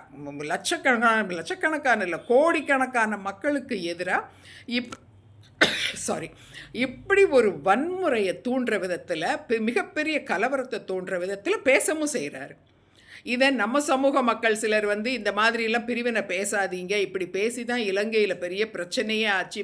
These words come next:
பேசாதீங்கன்னு சொன்னா, அதற்கு, அதுக்கு அடுத்த வீடியோல பாத்தீங்கல்ல, சில பேரு சொல்றான், "இலங்கையில நடந்த மாதிரி நடக்கும்னு, நான் அதுக்கு தான் வெயிட் பண்ணிட்டு இருக்கேன்" அப்படிங்கிறான். அப்போ கலவரத்தை உண்டாக்கணுங்கிற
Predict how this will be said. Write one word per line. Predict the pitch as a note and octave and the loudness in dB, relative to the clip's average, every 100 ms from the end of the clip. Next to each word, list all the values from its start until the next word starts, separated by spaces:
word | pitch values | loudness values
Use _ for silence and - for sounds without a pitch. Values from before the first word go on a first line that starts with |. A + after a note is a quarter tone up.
| G3+ | -4
பேசாதீங்கன்னு | F#3 B3 B3 A#3 G#3 G3+ G#3 G#3 | -4 0 2 2 0 -2 -2 -2
சொன்னா, | G#3+ F#3 F3 D#3+ G3 C#4 - - - | -4 -6 -6 -6 -6 -8 -12 -20 -12
அதற்கு, | - G#3 A3 G3 | -4 -2 0 0
அதுக்கு | F#3+ F3+ | -2 0
அடுத்த | G#3 C4+ C4+ | -2 0 -2
வீடியோல | A3 G#3 G3 F3 | 0 0 0 0
பாத்தீங்கல்ல, | F#3+ F#3 F3+ F3+ G3+ A#3 F3 - - - | -2 -2 -8 -6 -2 -2 -4 -14 -20 -20
சில | - E3 D#3+ F#3 | -10 -6 -2 2
பேரு | A3 A#3+ C4+ C4+ C4 | 4 4 2 2 0
சொல்றான், | A#3 B3+ B3+ G3+ | 0 2 4 4
"இலங்கையில | F3+ F#3+ A3 A#3 G#3+ G3+ | 0 -2 0 2 2 2
நடந்த | F#3+ F#3 F#3+ F#3+ | 0 -2 -4 -6
மாதிரி | G#3 A3 A#3+ | -2 -2 -2
நடக்கும்னு, | A3 F3+ G3+ G3+ G#3+ G3 F3+ C#3 - - - | -4 -4 -4 -6 -6 -4 -4 -6 -8 -20 -18
நான் | - F3 G3+ C4+ | -6 0 4 6
அதுக்கு | C4+ C4 C4 | 4 2 0
தான் | C#4+ C#4 | 0 2
வெயிட் | A3 C#4+ - | 2 0 0
பண்ணிட்டு | C4+ A#3 A3 | 0 0 -2
இருக்கேன்" | F#3+ F3 F#3 E3 | -8 -6 -8 -10
அப்படிங்கிறான். | - D3 C#3 C3 - _ _ _ _ _ - - _ - | -12 -16 -12 -12 -14 _ _ _ _ _ -20 -20 _ -8
அப்போ | F3+ F3+ F#3 E3 F#3+ A#3+ - - F#3+ | -6 -4 -4 -2 0 0 -2 -10 -2
கலவரத்தை | E3+ G#3+ D4 D4+ C#4+ C4+ - C4 D4+ C#4+ | 2 2 4 6 4 2 2 2 2 -2
உண்டாக்கணுங்கிற | G3 A3 A#3+ A#3+ A#3 A3+ A3 A#3 A3 | -2 -2 2 2 0 -4 -2 -2 -2